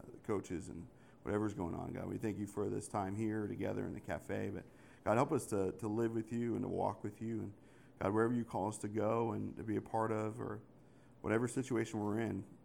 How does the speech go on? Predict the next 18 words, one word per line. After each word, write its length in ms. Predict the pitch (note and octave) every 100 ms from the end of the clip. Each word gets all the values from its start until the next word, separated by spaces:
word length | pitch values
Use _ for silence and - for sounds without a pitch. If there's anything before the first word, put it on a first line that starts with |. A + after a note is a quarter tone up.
| - G2
God, 220 | G2 - - -
we 100 | -
know 180 | A2 G#2+
that 120 | G2+
you 100 | F2+
want 160 | A2 G#2+
to 40 |
be 140 | G2+ F#2+
there 200 | G2+ G2
with 160 | G#2+
us. 180 | - G2+
So 80 | -
God, 200 | G2 F#2+ - - - - -
let 120 | A2+
us 120 | A2
wait 220 | G#2+ G#2
for 160 | - A#2
you 260 | G2+ -